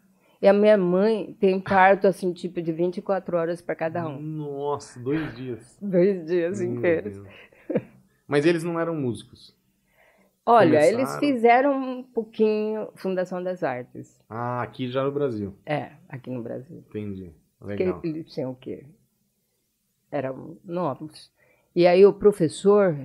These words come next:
Speaker 1: lá na Fundação das Artes, viu o meu irmão, falou assim, "Pô, cara, você tem muita facilidade.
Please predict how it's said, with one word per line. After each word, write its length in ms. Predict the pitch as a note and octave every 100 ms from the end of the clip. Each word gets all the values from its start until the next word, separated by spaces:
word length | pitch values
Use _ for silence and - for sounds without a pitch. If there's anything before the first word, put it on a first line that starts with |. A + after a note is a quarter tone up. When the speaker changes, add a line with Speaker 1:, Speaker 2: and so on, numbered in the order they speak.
| D3+ G3+
Speaker 1:
lá 280 | D3 C#3
na 220 | C3 C3 B2+
Fundação 500 | - C3 C3 C3 C3+
das 200 | C3 C#3
Artes, 600 | D#3 F3+ E3 B2+ _ _ _
viu 360 | E3 F#3 G3 F3
o 40 |
meu 280 | C#3+ D#3 C#3+
irmão, 400 | C3 C#3+ F3 D3+ C#3+ _ _ _ _ _
falou 240 | - E3+ F#3+
assim, 340 | F#3+ G3 F#3 - _ -
"Pô, 240 | G#3 A#3
cara, 460 | - F#3 G#3 F#3+ E3
você 240 | F3+ G#3+
tem 100 | B3+
muita 480 | A#3+ G#3+ A3 G3 G3+
facilidade. 680 | D3+ C#3+ C#3+ D3 C#3+ C#3